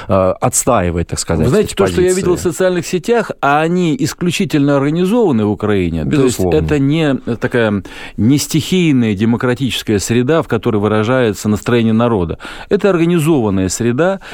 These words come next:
Speaker 2: где тренды обозначают люди, которые для этого поставлены, за это получают деньги, у которых есть задание, да, то есть направить общественное движение в определённое русло. И вот реакция даже в организованном, э, социальном пространстве интернетовском Украины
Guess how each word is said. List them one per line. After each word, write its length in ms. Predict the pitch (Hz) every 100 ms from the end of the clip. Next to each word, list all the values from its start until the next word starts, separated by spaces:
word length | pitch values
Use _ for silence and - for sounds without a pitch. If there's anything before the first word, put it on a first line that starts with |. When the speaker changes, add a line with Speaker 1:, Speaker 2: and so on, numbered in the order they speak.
| -
Speaker 2:
где 420 | 107 110 107 143
тренды 400 | 135 180 214 143
обозначают 840 | 104 104 107 127 127 151 135 120 -
люди, 280 | 175 135
которые 840 | 107 107 104 127 123 117 113 110 101 -
для 240 | 95 120
этого 240 | 127 123
поставлены, 520 | 113 143 - 202 165 113
за 80 |
это 120 | 117 120
получают 500 | 131 135 151 143 139
деньги, 280 | 190 170
у 60 | 127
которых 340 | 135 127 143
есть 160 | 127 113
задание, 480 | 123 113 90 80 76
да, 140 | 113
то 120 | -
есть 100 | 110 - -
направить 560 | 135 - 160 135 104
общественное 720 | 107 - 131 - 107 98 95 92
движение 420 | 110 143 185 120
в 40 |
определённое 420 | 95 110 139 127
русло. 380 | 120 107 - - - - - -
И 80 |
вот 300 | 139 165 135 165
реакция 840 | 135 143 202 220 - 120 95 78
даже 440 | 92 101 175 131
в 60 | 123
организованном, 720 | 123 147 143 123 101 95 92 -
э, 120 | 92
социальном 460 | 113 101 117 104 95
пространстве 800 | 104 - 107 95 - 95 92
интернетовском 800 | 85 98 107 107 98 90 - 95 -
Украины 540 | - 117 180 170 92